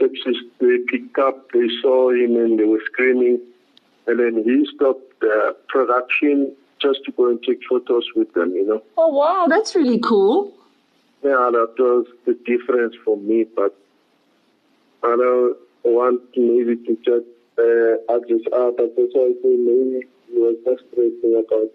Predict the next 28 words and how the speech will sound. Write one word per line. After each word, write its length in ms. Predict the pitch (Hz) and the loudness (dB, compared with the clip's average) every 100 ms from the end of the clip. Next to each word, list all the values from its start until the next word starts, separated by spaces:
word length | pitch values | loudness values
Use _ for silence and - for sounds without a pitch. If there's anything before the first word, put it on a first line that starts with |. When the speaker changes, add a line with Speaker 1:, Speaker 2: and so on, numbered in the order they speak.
| - | -2
Speaker 1:
the, 280 | 113 104 - _ _ _ _ _ _ _ _ | -2 -2 -6 _ _ _ _ _ _ _ _
the 100 | 113 | -4
shoot, 300 | 104 - 117 113 | -2 -2 -2 -2
I 40 | |
don't 260 | 113 113 113 | 0 2 2
know. 220 | 104 101 - - | 0 -4 -10 -4
Speaker 2:
Yeah, 320 | 226 190 170 | 0 2 0
sure. 460 | 170 - 208 180 208 | -2 -2 -2 0 -2
Well, 160 | 262 | 0
I 100 | 254 | 0
mean, 160 | 277 285 | -2 -2
everybody's 460 | 240 262 214 208 | 0 2 0 0
Speaker 1:
Yeah. 240 | 110 - 190 | -2 0 -2
Speaker 2:
different 260 | 175 175 | -2 -2
as 240 | - 180 180 | 0 -2 -2
well, 140 | 170 | -4
and 100 | 175 | -2
they 80 | 202 | -2
get 140 | 220 | 0
a 60 | 208 | 0
lot 180 | 185 180 | 0 0
of 80 | 170 | -2
attention 320 | 165 202 190 | -4 -2 0
Speaker 1:
Yeah. 160 | - | 0
Speaker 2:
all 160 | 175 170 | 0 0
the 100 | 170 | 0
time, 380 | 202 175 165 170 | 0 0 0 0
so, 420 | 175 170 165 | 0 0 0